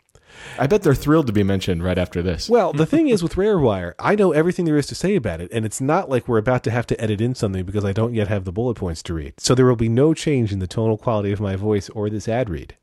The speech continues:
Speaker 2: as of now. I'm gonna tell you about Rarewire. You ready for this?
Speaker 1: I'm excited.
Speaker 2: All right.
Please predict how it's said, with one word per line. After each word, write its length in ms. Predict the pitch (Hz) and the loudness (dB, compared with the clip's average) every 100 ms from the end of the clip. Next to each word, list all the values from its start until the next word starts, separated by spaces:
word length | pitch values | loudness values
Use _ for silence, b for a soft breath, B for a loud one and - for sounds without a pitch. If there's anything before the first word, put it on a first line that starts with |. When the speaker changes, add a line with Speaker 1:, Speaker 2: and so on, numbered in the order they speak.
| - | -6
Speaker 2:
as 180 | 95 90 | -4 -2
of 100 | 82 | -2
now. 360 | 98 67 - _ _ _ _ _ _ _ _ _ | -4 -6 -12 _ _ _ _ _ _ _ _ _
I'm 80 | 208 | 0
gonna 100 | 269 | 0
tell 180 | 262 208 | 2 4
you 40 | 190 | 4
about 180 | 160 - | 4 2
Rarewire. 840 | 110 120 151 135 104 82 73 - - _ _ - | 2 4 6 6 4 0 -4 -12 -18 _ _ 2
You 100 | 120 | 4
ready 160 | 143 | 6
for 120 | 165 175 | 4 2
this? 320 | 196 - - | 2 -2 -2
Speaker 1:
I'm 200 | 160 180 | 2 4
excited. 680 | 135 - 139 147 151 101 73 | 2 2 4 6 6 2 2
Speaker 2:
All 100 | 135 | 2
right. 180 | 107 | 2